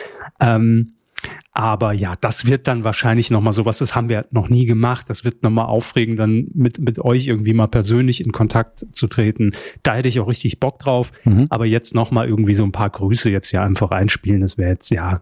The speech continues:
Speaker 1: wäre nett, aber
Speaker 2: Ja.
Speaker 1: ne?
Speaker 2: Heben wir uns dann auf. Also alle, die jetzt was aufgezeichnet haben, ne, guckt, ob das das nächste Jahr noch greift, ob ihr immer noch so denkt. Äh, <laughs> und dann gucken wir uns das an.
Speaker 1: <laughs>
Speaker 2: Äh, ja, sicher. Also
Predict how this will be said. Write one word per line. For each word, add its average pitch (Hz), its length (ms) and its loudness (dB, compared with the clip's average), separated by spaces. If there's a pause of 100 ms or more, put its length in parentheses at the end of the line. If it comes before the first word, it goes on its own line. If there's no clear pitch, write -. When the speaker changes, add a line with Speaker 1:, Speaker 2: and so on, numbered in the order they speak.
(120)
Speaker 1:
wäre 107 140 2
nett, 107 220 0 (160)
aber 87 240 -6 (360)
Speaker 2:
Ja. 80 360 2
Speaker 1:
ne? 87 160 -2 (240)
Speaker 2:
Heben 117 200 2
wir 135 100 4
uns 123 160 0
dann 117 140 0
auf. 113 180 -2
Also 110 160 2
alle, 135 180 0
die 135 100 0
jetzt 131 120 0
was 123 100 0
aufgezeichnet 123 680 0
haben, 117 320 2
ne, 120 240 4 (260)
guckt, - 320 0
ob 139 140 -4
das 113 180 -2
das 123 200 0
nächste 127 360 2
Jahr 123 220 2
noch 127 180 -2 (120)
greift, 117 520 -2
ob 123 140 -4
ihr 113 80 0
immer 135 160 4
noch 139 120 4
so - 120 -2
denkt. 147 340 0 (560)
Äh, - 120 0 (320)
<laughs> - 340 -18
und - 160 0
dann - 80 4
gucken 143 260 2
wir 123 40 4
uns 117 100 0
das 113 100 -2
an. 123 220 -2 (160)
Speaker 1:
<laughs> - 180 -6
Speaker 2:
Äh, 123 220 0
ja, 143 200 0 (200)
sicher. 131 360 -4
Also 104 200 0